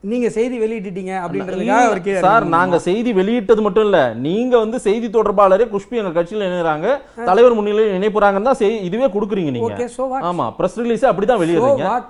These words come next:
Speaker 1: வரல.
Speaker 2: உங்க தலைவர் அங்க
Speaker 1: சி டி.
Speaker 2: பங்கேற்கல.
Speaker 1: ஆமா.
Speaker 2: அ-, அதுல என்ன பிரச்சனைன்னு நான் கேக்குறேன்.
Speaker 1: பிராக்டிகல்
Speaker 2: ஆ.
Speaker 1: டிஃபிகல்டி.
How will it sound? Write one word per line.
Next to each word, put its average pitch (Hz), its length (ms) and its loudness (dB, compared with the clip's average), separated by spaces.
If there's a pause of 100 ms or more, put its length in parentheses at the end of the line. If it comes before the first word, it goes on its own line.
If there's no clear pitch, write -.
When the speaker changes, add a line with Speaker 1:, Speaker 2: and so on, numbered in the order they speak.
(120)
Speaker 1:
வரல. 185 340 -4
Speaker 2:
உங்க 226 180 2
தலைவர் 240 380 6
அங்க 240 260 2
Speaker 1:
சி 214 60 2
டி. - 0 -
Speaker 2:
பங்கேற்கல. 156 580 2
Speaker 1:
ஆமா. 190 300 -8
Speaker 2:
அ-, 185 280 -2
அதுல 196 280 4
என்ன 233 240 2
பிரச்சனைன்னு 196 300 -2
நான் 196 260 -2
கேக்குறேன். 160 40 -4
Speaker 1:
பிராக்டிகல் 240 720 -2
Speaker 2:
ஆ. 143 200 -4
Speaker 1:
டிஃபிகல்டி. 180 180 -12